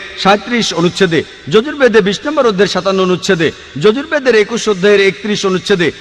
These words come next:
যজুর্বেদের একুশ অধ্যায়ের পঞ্চান্ন অনুচ্ছেদে, যজুর্বেদের আঠাশ অধ্যায়ের দুই অনুচ্ছেদে, যজুর্বেদের আঠাশ অধ্যায়ের উনিশ অনুচ্ছেদে, যজুর্বেদে আঠাশ অধ্যায়ের বিয়াল্লিশ নম্বর অনুচ্ছেদে।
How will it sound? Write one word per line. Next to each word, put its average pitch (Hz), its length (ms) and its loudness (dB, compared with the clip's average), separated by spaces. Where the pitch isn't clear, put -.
যজুর্বেদের 247 460 -2
একুশ 202 240 -2
অধ্যায়ের 196 400 2
পঞ্চান্ন 226 360 -2
অনুচ্ছেদে, 190 420 0
যজুর্বেদের 285 540 0
আঠাশ 226 280 0
অধ্যায়ের 208 300 0
দুই 208 120 2
অনুচ্ছেদে, 208 460 2
যজুর্বেদের 262 520 0
আঠাশ 208 300 0
অধ্যায়ের 202 340 0
উনিশ 214 240 0
অনুচ্ছেদে, 196 440 2
যজুর্বেদে 277 440 0
আঠাশ 214 260 -2
অধ্যায়ের 208 380 0
বিয়াল্লিশ 220 380 0
নম্বর 202 260 0
অনুচ্ছেদে। 185 360 -2